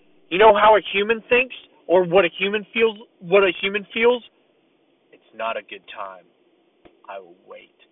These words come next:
That's a human characteristic. But if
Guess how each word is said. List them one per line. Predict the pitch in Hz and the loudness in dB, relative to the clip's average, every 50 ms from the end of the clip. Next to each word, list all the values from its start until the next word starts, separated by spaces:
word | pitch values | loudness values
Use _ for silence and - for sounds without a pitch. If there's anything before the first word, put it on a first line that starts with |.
| _ _ _ _ _ _ _ _ _ _ _ _ _ _ _ _ _ _ _ _ _ _ _ _ _ _ _ _ _ _ _ _ _ _ _ _ _ _ _ - | _ _ _ _ _ _ _ _ _ _ _ _ _ _ _ _ _ _ _ _ _ _ _ _ _ _ _ _ _ _ _ _ _ _ _ _ _ _ _ -12
That's | 104 110 120 123 127 127 127 123 120 113 _ - | -8 -4 -2 0 0 0 0 0 -2 -4 _ -14
a | 98 90 _ - | -20 -20 _ -20
human | 113 101 101 98 | -20 -20 -20 -20
characteristic. | _ - 98 95 98 - - - - - 101 98 95 _ _ - - - _ _ _ _ _ _ _ _ _ _ _ _ _ _ _ _ _ _ _ _ _ _ _ _ _ _ _ _ _ _ _ _ _ _ _ _ _ _ _ - - | _ -20 -18 -18 -18 -20 -20 -20 -20 -18 -16 -18 -18 _ _ -20 -20 -20 _ _ _ _ _ _ _ _ _ _ _ _ _ _ _ _ _ _ _ _ _ _ _ _ _ _ _ _ _ _ _ _ _ _ _ _ _ _ _ -16 -2
But | 139 175 185 | 0 2 2
if | 214 | 2